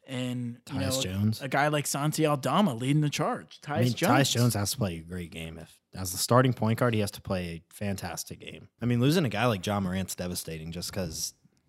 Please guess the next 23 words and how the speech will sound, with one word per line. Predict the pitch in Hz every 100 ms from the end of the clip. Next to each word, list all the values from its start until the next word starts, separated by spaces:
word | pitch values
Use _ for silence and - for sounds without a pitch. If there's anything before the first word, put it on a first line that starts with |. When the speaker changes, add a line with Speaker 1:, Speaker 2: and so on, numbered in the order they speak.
| _
Speaker 2:
of, | 185 165
you | 196
know, | 202 170
the, | 165 104 - - - -
how | - 101
he | 104
can | 104
score | - 104 101
on | 98
offense, | 92 95 - 101 95 98 -
just | - 160 - - _ -
the | 185
impact | 95 101 92 -
he | 87
has | 82 82 -
of, | - _ - - -
on | - 87
the |
team | - 95 92 78
in | 78
general. | 82 87 78
I | 80
mean, | 80 80